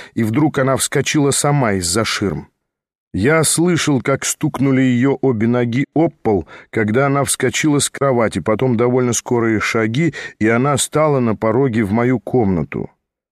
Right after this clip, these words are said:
Она глядела на меня молча. В эти четыре или пять дней, в которые я с того времени ни разу не видал её близко, действительно очень похудела. Лицо её как бы высохло,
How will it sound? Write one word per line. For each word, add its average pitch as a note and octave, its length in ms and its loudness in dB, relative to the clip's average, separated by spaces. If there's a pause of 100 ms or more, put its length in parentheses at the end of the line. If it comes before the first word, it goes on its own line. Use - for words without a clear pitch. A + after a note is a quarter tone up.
(240)
Она B2+ 300 0
глядела B2+ 460 2
на B2 100 0
меня B2+ 460 0
молча. G#2+ 640 -2 (1000)
В F#2+ 160 -2
эти C#3+ 240 0
четыре C3+ 500 -2
или B2 300 0
пять G#2+ 400 -2
дней, C#3+ 360 0 (540)
в - 80 -20
которые A2+ 440 2
я A2 100 2
с - 80 -4
того G#2+ 220 0
времени A2+ 560 0
ни A2 140 0
разу A2 320 0
не G#2+ 120 0
видал G#2+ 320 0
её G2+ 260 0
близко, A2 480 -2 (440)
действительно A#2+ 580 -2
очень A#2+ 260 0
похудела. G#2 720 -2 (680)
Лицо A2 420 0
её B2 240 2
как A2+ 220 -4
бы A2 100 0
высохло, A2+ 720 -2